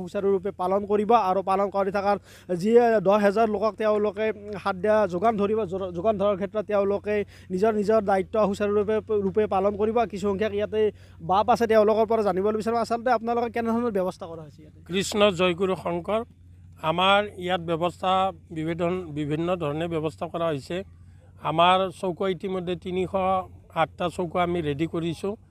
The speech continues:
Speaker 2: আৰু আমাৰ প্ৰায় ৰান্ধনী, ছশ ৰান্ধনী থাকিব আৰু শাক পাচলি কুটাৰ কাৰণে আইসকলৰ প্ৰায় দুহেজাৰ আইসকলে মানে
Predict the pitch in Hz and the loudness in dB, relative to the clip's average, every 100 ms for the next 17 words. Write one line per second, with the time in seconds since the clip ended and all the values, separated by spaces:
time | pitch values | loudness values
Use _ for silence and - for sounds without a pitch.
0 | - - - 151 156 170 160 - - - | -20 -20 -2 0 2 2 -2 -6 -20 -8
1 | 156 170 175 202 190 175 160 151 165 185 | 0 2 2 2 2 2 0 0 -2 -2
2 | 180 - 175 180 180 165 151 156 165 160 | -4 -4 -4 -2 -2 -2 -4 -4 -6 -10
3 | 185 170 202 220 _ - - - 147 170 | -8 -2 -2 -4 _ -20 -14 0 2 4
4 | 196 196 220 - 220 226 202 185 202 202 | 0 0 -4 -2 -2 -2 -4 0 2 2
5 | 196 180 156 113 - 151 160 180 190 185 | 0 0 -2 -4 -10 -2 0 0 -2 -2
6 | 185 185 180 165 151 143 143 170 165 156 | -2 0 -2 0 0 0 0 0 0 0
7 | 160 - 160 165 165 - - - - 156 | -2 -6 -4 -4 -6 -14 -20 -20 -16 -10
8 | 147 | -4